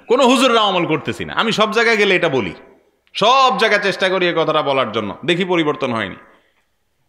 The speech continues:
গতকালকে মাহফিল ছিল মান্দারিতে, জামিরতলি। তো গত বছর মাহফিলে আসি বলে গেছিলাম যে রাত জাগে মাহফিল আমি করি না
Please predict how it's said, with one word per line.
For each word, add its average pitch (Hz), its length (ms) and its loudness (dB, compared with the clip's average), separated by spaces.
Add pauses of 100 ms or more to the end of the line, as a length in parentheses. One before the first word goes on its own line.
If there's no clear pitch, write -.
(500)
গতকালকে 180 440 0
মাহফিল 170 380 0
ছিল 196 200 -2
মান্দারিতে, 147 580 -2 (1000)
জামিরতলি। 117 520 -2 (380)
তো 143 80 -4
গত 185 200 0
বছর 220 380 2
মাহফিলে 226 400 2
আসি 196 260 0
বলে 175 220 2
গেছিলাম 156 440 0
যে 131 240 0 (1400)
রাত 151 320 2
জাগে 175 220 0
মাহফিল 160 360 -2
আমি 165 160 -4
করি 131 260 -2
না 90 180 -4